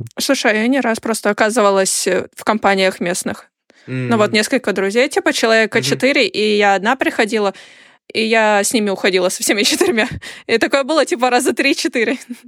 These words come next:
Speaker 2: П-, у тебя какой-то просто вообще невероятный навык, я не знаю. Я, я, я не понимаю, как так можно. Для меня
Speaker 1: Тимур, давай время в лайфхаках.
Speaker 2: Хаков,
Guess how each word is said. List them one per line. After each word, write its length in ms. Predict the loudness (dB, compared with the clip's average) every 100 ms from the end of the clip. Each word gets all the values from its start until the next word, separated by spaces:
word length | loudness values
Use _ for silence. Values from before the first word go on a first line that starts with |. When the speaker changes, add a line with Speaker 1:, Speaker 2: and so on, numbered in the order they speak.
| -2
Speaker 2:
П-, 80 |
у 100 | 0
тебя 200 | 2 2
какой-то 360 | 2 2 2 2
просто 360 | 2 0 2 0
вообще 240 | 0 0
невероятный 640 | 2 2 4 4 2 0 0
навык, 320 | 0 0 0
я 100 | 0
не 120 | 0
знаю. 340 | -2 -4 -4
Я, 140 | -2 0
я, 180 | 2 4
я 140 | 6
не 100 | 4
понимаю, 320 | 2 2 2
как 140 | 0 -2
так 180 | -4 -2
можно. 280 | -6 -6
Для 140 | -8 -8
меня 100 | 0
Speaker 1:
Тимур, 260 | 2 2 2
давай 280 | 0 2 2
время 280 | 2 0 2
в 20 |
лайфхаках. 640 | 0 0 0 0 -2 -6
Speaker 2:
Хаков, 120 | -2